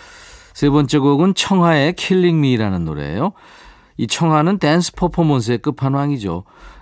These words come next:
여름 잡고 겨울까지 정복하러 왔군요. 솔로 가수 청하의 신곡입니다. 제목이 아주 살벌한데 힐링송이래요. 어떤 내용인가 보니까요. 가사에 영어도 많이 섞여 있고 하지만 전반적으로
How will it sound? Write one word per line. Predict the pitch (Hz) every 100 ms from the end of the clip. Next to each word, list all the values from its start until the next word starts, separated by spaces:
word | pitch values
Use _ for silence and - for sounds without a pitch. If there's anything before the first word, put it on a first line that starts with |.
| -
여름 | 127 165 196 185
잡고 | 160 143 - 208
겨울까지 | 165 139 151 156 151 135 123
정복하러 | 120 110 101 95 92
왔군요. | 78 - 82 98 90 73 - - -
솔로 | - 110 104
가수 | 101 123
청하의 | - - 113 101
신곡입니다. | - - 135 87 78 73 - - - - - - - -
제목이 | - 147 156 165 185
아주 | 160 180
살벌한데 | - - 180 160 143 135 151
힐링송이래요. | 156 175 156 123 127 107 95 85 101 123 73 - - - -
어떤 | 117 - 175 170
내용인가 | 160 151 147 139
보니까요. | 113 113 104 127 120 110 165 -
가사에 | 135 127 151 156 123
영어도 | 131 135 135
많이 | 120 117 127
섞여 | - - 127
있고 | 110 120
하지만 | 101 95 117 151 110
전반적으로 | 135 147 156 143 135 147 165